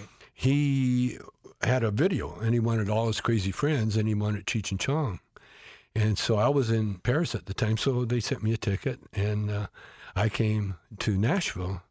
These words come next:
and I hadn't seen Cheech for, for practically months.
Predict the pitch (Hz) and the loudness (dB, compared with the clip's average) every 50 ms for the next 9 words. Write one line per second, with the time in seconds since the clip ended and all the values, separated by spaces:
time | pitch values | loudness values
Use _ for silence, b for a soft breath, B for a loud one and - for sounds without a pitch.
0 | _ B B B B B B B B B 113 110 104 - 156 165 147 120 - - | _ B B B B B B B B B 2 2 4 2 2 2 2 0 0 2
1 | 143 127 113 - - 180 202 208 - - - 104 90 78 73 82 78 87 - - | 2 2 2 0 0 -2 -2 -2 -4 -6 -6 -4 -4 -4 -4 -8 -10 -10 -8 -6
2 | 104 87 80 76 - - _ - - - - 113 101 90 - 104 - - 85 78 | -4 -4 -4 -6 -10 -14 _ -20 -10 -4 -4 -4 -2 -2 -4 -6 -4 -2 -2 -2
3 | 80 95 113 147 165 143 - - - - | -2 0 0 0 0 0 -2 -4 -8 -12